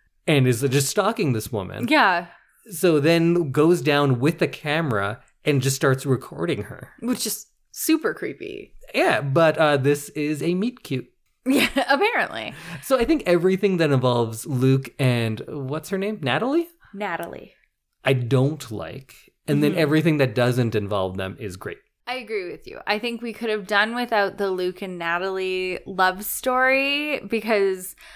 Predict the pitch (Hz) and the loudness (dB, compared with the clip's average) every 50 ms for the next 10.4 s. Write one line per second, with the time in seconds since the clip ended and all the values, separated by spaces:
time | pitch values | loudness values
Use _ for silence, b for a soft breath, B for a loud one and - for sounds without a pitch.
0 | B B B 208 214 220 240 247 247 254 254 247 - - - - - _ - - | B B B -2 0 2 2 2 2 0 0 0 -2 -2 -4 -4 -8 _ -6 -4
1 | 220 208 202 202 196 196 190 - - 196 208 233 247 240 214 196 185 185 185 185 | -2 -2 -2 -4 -4 -6 -10 -10 -8 -6 -2 0 2 4 4 6 6 6 6 4
2 | 180 - - 190 196 190 190 185 180 180 180 170 - - _ _ - 185 185 190 | 4 2 2 2 2 4 4 2 0 -2 -8 -12 -14 -16 _ _ -20 -20 -18 -18
3 | 190 196 208 226 285 285 269 269 262 240 240 233 208 190 196 180 185 180 175 180 | -18 -12 -4 2 4 6 6 4 4 2 0 0 0 0 0 0 2 2 0 0
4 | 175 175 170 165 165 170 - - - - - - _ _ _ b b b b b | 0 -2 -2 -4 -6 -8 -12 -12 -14 -14 -14 -16 _ _ _ b b b b b
5 | b b 135 123 - - - _ _ _ _ _ _ - 208 208 202 202 202 208 | b b 0 0 -2 -4 -16 _ _ _ _ _ _ -8 -6 -4 -4 -4 -4 -6
6 | 196 196 185 - - - 202 202 - 196 202 196 190 196 - - - 208 196 185 | -8 -10 -14 -10 -4 -2 -2 -2 -2 -4 -6 -6 -6 -8 -10 -8 -4 -2 -2 0
7 | 180 170 156 - - 233 240 247 240 240 233 - - - 190 185 180 180 180 180 | 0 0 0 -2 -2 -2 0 2 2 0 0 -2 -4 -4 -2 -2 -4 -6 -8 -4
8 | - 190 175 185 - - 180 175 185 185 - - - 185 185 190 185 - - 185 | 0 0 0 0 -2 -8 -8 -8 -10 -12 -10 -8 -6 -6 -6 -6 -6 -2 0 0
9 | 180 - - 190 180 175 196 175 170 165 170 175 175 170 175 165 165 175 185 - | 0 0 -4 -6 -6 -6 -8 -8 -6 -6 -4 -4 -4 -4 -4 -6 -6 -6 -6 -6
10 | 262 269 269 277 294 320 339 | -6 -4 -4 -4 -6 -6 -8